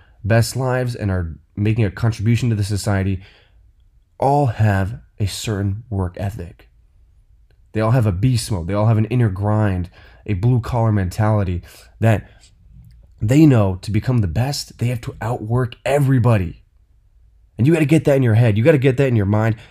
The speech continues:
You gotta, this has gotta be a saying that's drilled into your brain that you gotta work out the person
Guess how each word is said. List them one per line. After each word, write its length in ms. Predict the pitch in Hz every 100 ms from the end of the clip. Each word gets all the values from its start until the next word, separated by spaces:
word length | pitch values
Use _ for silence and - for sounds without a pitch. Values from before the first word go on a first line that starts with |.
| -
You 80 | 123
gotta, 140 | 127
this 240 | 107 127 135
has 60 |
gotta 160 | 139 117
be 140 | 107
a 60 | 90
saying 380 | - 117 117 113
that's 180 | 92
drilled 600 | - 87 98 120 127 120
into 160 | 113 110
your 140 | 90
brain 360 | 85 101 104 90 - - -
that 100 | 107
you 180 | 131
gotta 240 | 139 127 110
work 340 | 95 107 107 -
out 300 | 104 110 110 - _ _
the 140 | 104
person 580 | 87 - 120 - 120 113